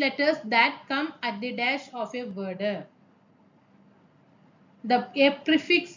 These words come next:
is letters that come at the dash of a word. സി ആണ് ബിഗിനിങ്. പ്രിഫിക്സ് എവിടെയാണ് നമ്മൾ യൂസ് ചെയ്യുന്ന ചോദിച്ചിരിക്കുന്നത്.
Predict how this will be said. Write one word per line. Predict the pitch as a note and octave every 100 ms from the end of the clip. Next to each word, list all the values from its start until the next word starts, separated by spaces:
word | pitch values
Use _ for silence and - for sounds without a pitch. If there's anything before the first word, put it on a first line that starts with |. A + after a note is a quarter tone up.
| - -
is | C#4 D4+ D#4 - B3+
letters | A#3 - B3+ C#4+ D#4 -
that | A3 A3+ A#3 B3 - - _
come | C4 C#4 D4+ - - E4
at | D4+ - A3 A#3
the | D#4+ - G3
dash | A3 A#3+ D4 - - A3
of | G#3 G#3+ B3+
a | D4+ A#3
word. | G#3 G3 F3 G#3 F#3+ - - - - _ - - - _ - - - - - - - - - - - - - - - - - - - - - -
സി | - - C#4+
ആണ് | C4+ A3+ A#3+ G4+ - _ F#3+
ബിഗിനിങ്. | G3 G3+ G#3+ G3+ - _
പ്രിഫിക്സ് | B3 B3 C#4 - D#4
എവിടെയാണ് | B3 B3+ C4+
നമ്മൾ | C4 C#4
യൂസ് | C4 C4 C#4
ചെയ്യുന്ന | C#4 C#4 D4
ചോദിച്ചിരിക്കുന്നത്. | C#4+ C4 C#4+ C#4+ C#4+ C#4